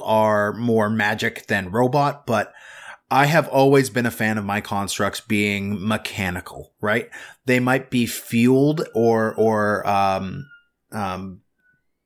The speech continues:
perpetuated by magic, but they are mechanical in nature. Like, you can,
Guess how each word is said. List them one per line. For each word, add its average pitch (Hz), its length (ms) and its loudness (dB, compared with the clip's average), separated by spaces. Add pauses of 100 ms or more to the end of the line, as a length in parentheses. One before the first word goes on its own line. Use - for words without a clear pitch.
perpetuated 135 920 0
by 120 600 2
magic, 131 560 0
but - 220 -2
they 117 140 4
are 113 200 4
mechanical 117 720 -4
in 98 80 -6
nature. 95 320 -6
Like, 98 180 -6
you 120 120 0
can, 117 260 -2